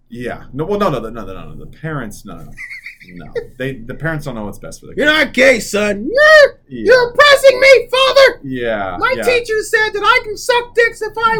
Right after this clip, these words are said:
Speaker 2: wanna."
Speaker 1: <laughs> And, oh my God, and it, it, yeah, this shit is
Speaker 2: That's
Speaker 1: it,
Speaker 2: why I said it.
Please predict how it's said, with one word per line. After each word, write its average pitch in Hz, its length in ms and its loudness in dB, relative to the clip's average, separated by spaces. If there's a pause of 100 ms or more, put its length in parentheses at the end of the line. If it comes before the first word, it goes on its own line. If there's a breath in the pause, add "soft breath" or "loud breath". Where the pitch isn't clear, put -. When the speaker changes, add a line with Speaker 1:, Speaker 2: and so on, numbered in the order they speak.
Speaker 2:
wanna." 392 400 -8 (140)
Speaker 1:
<laughs> 151 120 -16 (960 soft breath)
And, 143 380 -6 (220)
oh 120 160 -12
my 92 140 -16
God, 98 220 -12
and 101 280 -12
it, 117 100 -16
it, 107 140 -18
yeah, 104 240 -8
this 107 180 -14
shit 123 220 -10
is - 260 -14
Speaker 2:
That's - 140 -12
Speaker 1:
it, 403 40 -8
Speaker 2:
why - 100 -2
I - 40 -2
said 262 180 -8
it. 240 140 -8